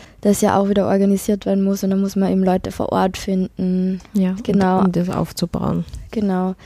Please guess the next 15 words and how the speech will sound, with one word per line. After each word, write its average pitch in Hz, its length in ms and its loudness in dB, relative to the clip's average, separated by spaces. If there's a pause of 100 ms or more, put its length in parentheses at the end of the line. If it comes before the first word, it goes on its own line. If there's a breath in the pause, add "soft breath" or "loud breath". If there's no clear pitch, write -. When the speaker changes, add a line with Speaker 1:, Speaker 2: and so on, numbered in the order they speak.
(300 loud breath)
Speaker 1:
Aber 208 220 4
den 220 220 2
Plan, 208 300 4
den 208 160 4
gab's 196 280 0
tatsächlich 185 540 -2
schon 180 160 -4
öfter. 180 720 -6
Speaker 2:
Mhm. 190 300 -4 (1200 loud breath)
Finanziell, 196 760 0
wie 208 160 2
werdet 170 480 -4
ihr 180 180 -4
finanziell 175 520 -4
unterstützt? - 680 -8